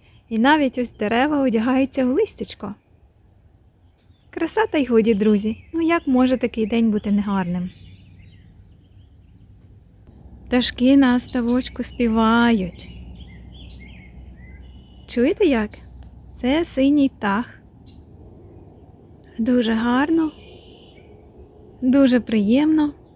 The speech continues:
Котики вийшли погуляти один за одним. Ось там мітинг кудись йде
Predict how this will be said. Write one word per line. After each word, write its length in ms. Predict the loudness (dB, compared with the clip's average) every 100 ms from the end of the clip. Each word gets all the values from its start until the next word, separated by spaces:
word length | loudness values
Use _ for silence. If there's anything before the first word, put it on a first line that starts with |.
| -20 -20 -20 -20 -20 -2
Котики 480 | 2 2 2 -2 0
вийшли 320 | 0 0 -4
погуляти 720 | -4 0 2 2 0 -4 -8 -10 -20 -20 -20 -20 -20 -10
один 380 | 0 6 8 8
за 140 | 6 4
одним. 520 | 4 4 2 2 0 -6 -20 -20 -20 -20 -20 -20 -20 -20 -20 -20 -20 -20 -20 -20 -20 -20 -20 -20 -20 -20 -20 -20 -20 -20 -20 -20 -20 -20 -20 -20 -20 -20 -20 -20 -20 -20 -20 -20 -20 -20 -20 -20 -20 -20 -20 -20 -14 -8
Ось 160 | -6
там 300 | -2 0 2
мітинг 500 | 4 4 4 0 -2 -4
кудись 420 | -2 0 -2 -2
йде 440 | -2 0 0 -2